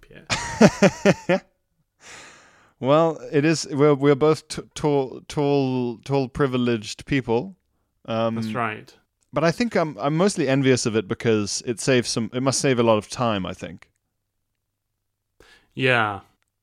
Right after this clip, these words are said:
Speaker 2: They're not endlessly considering everything individually. They've got these big time-saving rules.
Speaker 1: That's right.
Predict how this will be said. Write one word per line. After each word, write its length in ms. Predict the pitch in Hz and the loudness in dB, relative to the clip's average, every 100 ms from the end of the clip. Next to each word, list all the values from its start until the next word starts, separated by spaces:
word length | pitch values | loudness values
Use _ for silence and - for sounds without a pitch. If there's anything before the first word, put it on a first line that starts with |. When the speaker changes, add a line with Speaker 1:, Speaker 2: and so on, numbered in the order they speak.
| _ | _
Speaker 2:
They're 140 | 123 135 | -4 0
not 180 | 143 | 0
endlessly 460 | 143 135 123 - 127 | 2 0 0 -2 -2
considering 720 | 120 107 131 110 107 101 98 - _ _ _ _ _ _ _ _ _ _ _ | -2 -4 -2 0 -2 -2 -8 -12 _ _ _ _ _ _ _ _ _ _ _
everything 400 | 127 120 120 117 | -4 -2 -2 -2
individually. 500 | 110 107 113 104 98 | -2 0 0 0 -4
They've 180 | 92 101 | -6 -4
got 180 | 117 113 | -4 -4
these 140 | 110 | -8
big 360 | - 127 104 - | -2 0 0 -4
time-saving 580 | 123 117 110 117 101 98 | -4 -2 -2 -4 -4 -6
rules. 480 | 110 92 - - - _ _ _ _ _ _ _ _ _ _ _ _ _ _ _ _ _ _ _ _ _ _ _ _ _ _ _ - _ | -6 -6 -12 -20 -20 _ _ _ _ _ _ _ _ _ _ _ _ _ _ _ _ _ _ _ _ _ _ _ _ _ _ _ -20 _
Speaker 1:
That's 220 | 135 - | -6 -2
right. 540 | 131 123 104 113 - | 0 0 -2 -10 -20